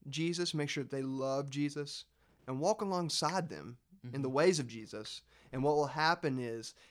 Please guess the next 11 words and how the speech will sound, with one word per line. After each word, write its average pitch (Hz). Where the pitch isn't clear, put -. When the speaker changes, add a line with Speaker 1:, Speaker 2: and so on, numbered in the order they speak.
Speaker 1:
is 131
that 123
they 175
will 151
grow 135
to 131
serve 156
and 127
love 139
God's 131
church. -